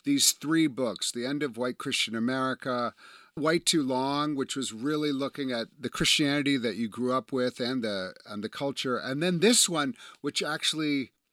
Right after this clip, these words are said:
it takes it even a step further. Did you set out to do this,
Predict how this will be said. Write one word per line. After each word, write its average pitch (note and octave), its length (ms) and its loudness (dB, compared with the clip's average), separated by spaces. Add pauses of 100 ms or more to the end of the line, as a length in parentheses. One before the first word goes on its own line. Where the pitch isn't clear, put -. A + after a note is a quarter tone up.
(140)
it - 300 -18
takes - 260 4
it E3 120 0
even E3+ 340 0
a B2 120 -4
step - 320 0 (100)
further. A2+ 540 0 (380)
Did D#3+ 200 4
you G#4+ 100 6
set F3 320 6
out C3+ 260 4
to D#3+ 120 2
do D#3+ 180 2
this, D3+ 360 0